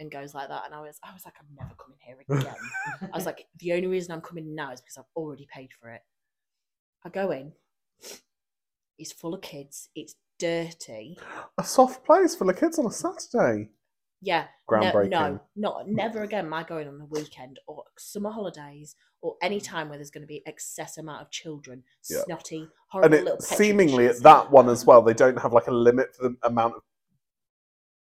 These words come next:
Speaker 2: children they
Speaker 1: No.
Speaker 2: let in.
Speaker 1: No, and they don't clean, the, the, the staff are, like, don't care. They
Speaker 2: No.
Speaker 1: just don't care. They literally don't clean up after people have eaten or spewed or
Speaker 2: Ugh.
Speaker 1: anything anywhere. Literally,
Speaker 2: Ugh.
Speaker 1: worst place ever.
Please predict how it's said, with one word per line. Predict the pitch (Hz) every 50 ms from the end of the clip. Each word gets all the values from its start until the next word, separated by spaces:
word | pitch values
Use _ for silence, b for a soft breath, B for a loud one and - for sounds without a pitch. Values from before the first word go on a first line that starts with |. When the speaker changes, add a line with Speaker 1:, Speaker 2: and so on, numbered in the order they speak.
| _ _ _ _ _ _ _ _ _ _
Speaker 2:
children | - - - 180 160 160 147 127 131 143 120 120 120
they | 120 117
Speaker 1:
No. | 117
Speaker 2:
let | 117 117 117
in. | 120 120 127 160 175
Speaker 1:
No, | 175 175 160 156 160 -
and | 180 185 180
they | 185 190
don't | 202 208 202 190 -
clean, | - - 202 202 180 - 196
the, | 202 190 185 190 _ -
the, | 180 180
the | 214 - 180
staff | - - - 180 175 - -
are, | 175 165 - -
like, | 165 165 147 -
don't | - 175 165 156
care. | - - 170 156 156 160 170 185 _ _ _ _ _ _
They | -
Speaker 2:
No. | 110 95 87
Speaker 1:
just | 80 -
don't | - 196 190 180 -
care. | - 175 170 165 165 170 175 175 _ _ _ _ _ -
They | 196 196
literally | 202 208 190 202 - - 175 165
don't | 170 165 165 -
clean | - 175 165 170 175
up | 180 175 _
after | 185 170 - _ - 175
people | 175 - 196 175 180 - 170 170
have | - _
eaten | 185 202 202 185 175 180 180
or | 170 170
spewed | - - - - 233 226 220 _ _ _ _ _ 202 190 190 190
or | 123 120 120 113 107 104
Speaker 2:
Ugh. | 101
Speaker 1:
anything | 190 190 190 190 - 175 170 -
anywhere. | 180 175 175 175 175 180 175 180 175 180 180 _ _ _ _ _ _ _ _ _ _ -
Literally, | - 415 415 392 359 277 180 135 117 -
Speaker 2:
Ugh. | - 160
Speaker 1:
worst | 156 165 - -
place | - - - -
ever. | 143 - 135 147 160